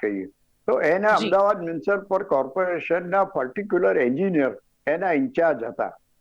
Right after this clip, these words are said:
Speaker 1: એમણે
Speaker 2: હમ.
Speaker 1: ડિઝાઇન બનાવી, કોન્ટ્રાક્ટરને કામ આપ્યું,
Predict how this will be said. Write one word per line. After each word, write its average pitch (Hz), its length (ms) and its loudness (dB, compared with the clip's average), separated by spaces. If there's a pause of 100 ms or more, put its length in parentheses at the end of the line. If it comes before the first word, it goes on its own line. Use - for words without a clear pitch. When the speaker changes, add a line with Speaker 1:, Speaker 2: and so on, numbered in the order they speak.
(100)
Speaker 1:
એમણે 190 300 0
Speaker 2:
હમ. 180 60 2
Speaker 1:
ડિઝાઇન 175 460 2
બનાવી, 185 520 0 (300)
કોન્ટ્રાક્ટરને 165 1120 -2
કામ 139 540 -4
આપ્યું, 175 420 0